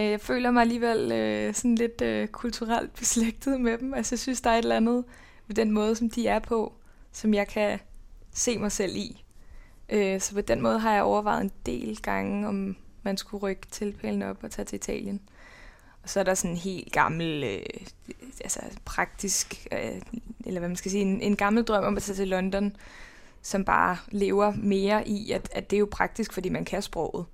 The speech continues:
Så, så den er sådan, den har været i lang tid, den har levet lidt i lang tid,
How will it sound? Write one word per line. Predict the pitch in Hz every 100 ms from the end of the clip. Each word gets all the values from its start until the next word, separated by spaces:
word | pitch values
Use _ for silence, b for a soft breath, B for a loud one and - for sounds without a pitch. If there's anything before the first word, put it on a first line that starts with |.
| - - - - b b b
Så, | - 175 -
så | 185
den | 180 202 208
er |
sådan, | 208 190 180
den | 180 196 202
har | 196
været | 180 180 170
i | -
lang | - -
tid, | - 185 -
den | 196
har | 185
levet | 185 190 190
lidt | 180
i |
lang | 180 -
tid, | -